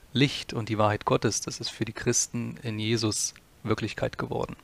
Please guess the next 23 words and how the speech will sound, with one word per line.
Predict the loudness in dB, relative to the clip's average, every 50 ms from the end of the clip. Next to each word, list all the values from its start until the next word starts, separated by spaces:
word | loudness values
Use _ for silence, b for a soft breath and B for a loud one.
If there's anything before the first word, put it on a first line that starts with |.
| -20 -20 -20 B B B B B B B B B B B B B B B B B B B B _ -20 -20 -20 -20 -14 -4
Und | 4 6
bei | 8 10
mir | 10 10
ist | 8
es | 8 8 6
auch | 6 8
oft | 6 4 2 2
so, | 0 2 2 2 2 2
wenn | 0 0 -2
ich | -4 -2
das | -2 0 0 0
in | 0
mein | 2 0 2 4
Leben | 4 4 4 4
übertrage, | 2 2 0 0 0 0 0 0 0
ich | -2 -4 0
kenne | 2 2 2
zwar | 2 2 0 0
das | 0 -2 -2
Ziel | 0 2 2 4
meines | 6 6 4 4 2 0
Lebens, | 0 0 0 0 0 -2 -2
aber | 2 2 4 4 4 2